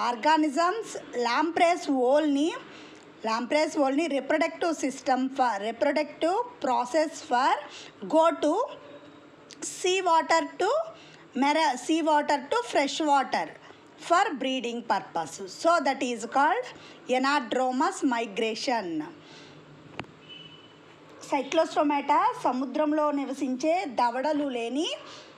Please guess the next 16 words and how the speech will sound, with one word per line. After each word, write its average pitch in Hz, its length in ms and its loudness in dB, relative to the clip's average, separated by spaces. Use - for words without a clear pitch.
దవడలు 254 480 0
లేని 277 360 0
చేపల 285 720 0
వంటి 269 360 -2
సకశేరుకాలు. 240 1300 -2
లాంప్రేలు 311 680 2
అనేవి, 262 420 -2
వీటిలో 294 500 2
ఏమేమి 285 420 0
అనుకున్నాం 302 380 0
మనం? 359 340 -2
సైక్లోస్టోమాటాలో 294 880 0
హగ్ 294 380 -2
చేపలు 285 300 2
మరియు 302 320 0
లాంప్రేలు. 233 720 -4